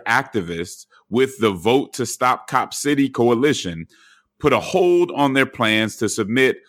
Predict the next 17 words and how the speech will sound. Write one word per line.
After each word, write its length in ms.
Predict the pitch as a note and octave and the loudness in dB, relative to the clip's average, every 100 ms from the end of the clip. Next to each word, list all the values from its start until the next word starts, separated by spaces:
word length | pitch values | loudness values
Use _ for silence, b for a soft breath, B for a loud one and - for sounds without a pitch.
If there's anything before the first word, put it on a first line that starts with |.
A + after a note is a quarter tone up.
| b - | b -6
a 80 | |
hundred 560 | G#2+ C#3+ D#3 D#3 E3 D3+ - | -2 2 2 4 2 0 -4
and 420 | A2+ A2+ G#2+ G#2 - | -2 0 -2 -6 -12
four 600 | - E3+ D3+ A2 G#2+ - _ _ _ | -4 0 2 2 0 -2 _ _ _
thousand 720 | - D3+ D#3+ E3+ F3 E3+ E3 | -6 -2 0 2 0 -2 -6
signatures 800 | - E3+ C3 G2 G2+ F#2 F2+ - b b _ | -2 -2 0 -2 -4 -2 -4 -6 b b _
they 140 | A2+ A#2 | 0 2
had 140 | G#2+ | 0
so 200 | C#3 C#3 | 0 0
far 200 | C#3+ C#3+ | 0 -2
collected 520 | C#3+ A2+ G#2+ - G#2 | 0 0 0 -2 -6
in 140 | F2+ F#2+ | -6 -8
support 480 | G2+ _ C#3 C3+ - | -10 _ 0 0 -2
of 120 | F#2+ | -4
a 120 | F#2+ | -4
popular 500 | - B2 C3 D3 D3 | -2 0 0 2 0
vote 420 | G2 F#2+ F2+ - | 2 0 0 -4